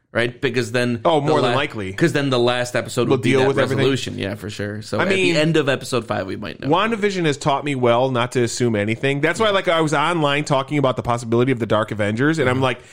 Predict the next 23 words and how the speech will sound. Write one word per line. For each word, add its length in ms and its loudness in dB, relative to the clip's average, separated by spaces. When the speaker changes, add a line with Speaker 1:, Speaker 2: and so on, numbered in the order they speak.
Speaker 2:
I'm 100 2
not 120 2
even 220 2
going 320 2
there 160 0
after 180 0
Speaker 1:
How 60 2
awesome 260 0
would 100 2
it 40 -2
Speaker 2:
WandaVision. 40 -2
Speaker 1:
be 100 2
if, 140 0
if 140 -4
it 60 0
was 160 -6
just, 160 -10
like, 160 -6
Harry 260 -8
Osborn 460 -10
or 100 -16
some 180 -14
shit? 240 -16